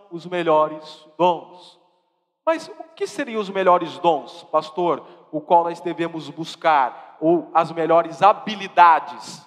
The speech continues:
que devemos buscar? E aí nós temos aqui algumas interpretações. Primeira, seria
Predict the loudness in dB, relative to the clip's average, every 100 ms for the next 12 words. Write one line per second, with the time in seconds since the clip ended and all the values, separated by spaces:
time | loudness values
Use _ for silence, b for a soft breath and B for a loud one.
0 | _ -12 -10 -10 -12 -16 -12 -2 -2 -2
1 | -10 _ _ _ -6 -4 -2 -4 -6 -8
2 | -6 -6 -4 -2 -2 -4 0 2 2 -2
3 | -10 -20 _ -14 -12 -8 -4 -6 -4 -6
4 | -6 -12 -20 _ -14 -6 0 0 0 -10
5 | -20 _ _ _ _ _ 0 2 2 0
6 | 0 -2 -2 -14